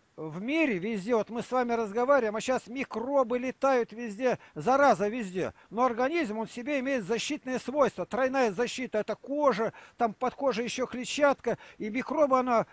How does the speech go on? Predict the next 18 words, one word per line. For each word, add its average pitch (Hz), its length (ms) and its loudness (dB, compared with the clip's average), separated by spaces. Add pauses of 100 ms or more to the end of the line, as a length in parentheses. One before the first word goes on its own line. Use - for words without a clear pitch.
(120)
от-, 214 240 0
от-, 196 100 -6 (180)
кроме 294 280 0
того, 247 160 6
моемся, 247 580 4
стряхиваем 240 580 0
пыль. 254 360 -2 (480)
Вы 349 160 0
молитесь, 339 480 2
на 247 100 0
вас 277 180 6
это 254 180 0
не 262 100 -2
повлияет, 247 500 2
на 285 60 2
это 285 160 6
не 269 100 -4
смотрите. 175 580 -2